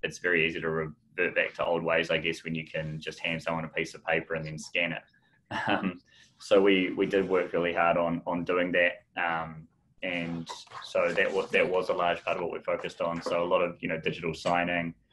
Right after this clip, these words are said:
um, cloud storage, all of those sorts of things, we brought that through. Um, also, I guess the technology for virtual meetings was, was massive, which is, um, as you know, we've, we've touched on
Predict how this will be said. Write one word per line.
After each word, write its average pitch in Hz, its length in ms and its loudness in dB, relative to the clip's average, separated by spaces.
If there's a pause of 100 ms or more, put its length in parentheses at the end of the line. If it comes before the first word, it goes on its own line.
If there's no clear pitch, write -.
(260)
um, 80 520 -2 (300)
cloud 85 380 4
storage, 82 560 0
all 85 180 -2
of 82 60 -2
those 78 240 -2
sorts 82 220 -8
of 82 120 -12
things, 85 320 -4
we 82 80 -8
brought 82 280 -6
that 85 260 -2
through. 87 280 0 (920)
Um, 85 640 -2 (840)
also, 98 260 2
I 87 60 6
guess 85 220 -2
the 87 100 -4
technology 82 480 -4
for 85 220 -6
virtual 82 320 -2
meetings 80 440 -4
was, 82 320 -8
was 80 220 -8
massive, 78 360 -8 (120)
which 82 300 -12
is, 80 220 -10
um, 80 320 -8 (220)
as 82 300 -6
you - 80 -12
know, 78 140 -10
we've, 80 240 -10
we've 90 140 -8
touched - 280 -6
on 80 220 -2